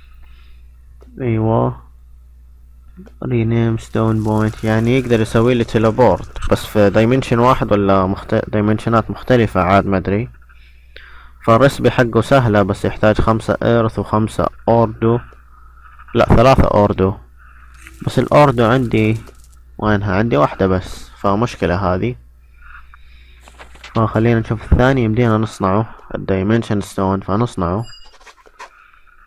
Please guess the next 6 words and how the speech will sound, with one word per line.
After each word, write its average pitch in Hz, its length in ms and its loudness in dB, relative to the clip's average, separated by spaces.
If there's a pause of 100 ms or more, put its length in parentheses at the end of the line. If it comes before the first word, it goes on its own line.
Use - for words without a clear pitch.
(200)
فهو 120 440 2
عبارة 110 420 6
عن 107 200 2
تطور 127 540 4
له، 117 340 2
ولكنه 113 960 0